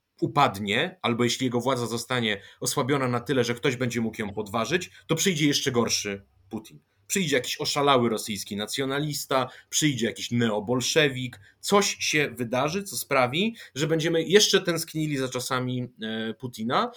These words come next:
Putin jest zły, jest problematyczny, ale jest w jakiś tam minimalny sposób przewidywalny. Pytanie, czy ta linia się już teraz kompletnie nie skompromitowała,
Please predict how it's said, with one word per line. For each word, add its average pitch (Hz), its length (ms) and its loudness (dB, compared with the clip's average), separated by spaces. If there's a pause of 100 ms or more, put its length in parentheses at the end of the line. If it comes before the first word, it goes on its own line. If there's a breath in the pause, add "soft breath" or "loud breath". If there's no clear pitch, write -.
(260 loud breath)
Putin 214 380 0
jest 131 420 -4
zły, 214 380 6
jest 135 180 -4
problematyczny, 170 840 -2
ale 220 160 4
jest 190 140 4
w - 40 -4
jakiś 185 240 -2
tam 160 200 0
minimalny 147 500 0
sposób 123 360 -6
przewidywalny. 98 720 -8 (420)
Pytanie, 202 360 0
czy 180 140 -6
ta 147 120 -2
linia 131 260 -4
się 127 80 -8
już 113 140 -6
teraz 113 220 -4
kompletnie 104 440 -10
nie 113 100 -8
skompromitowała, 190 880 -2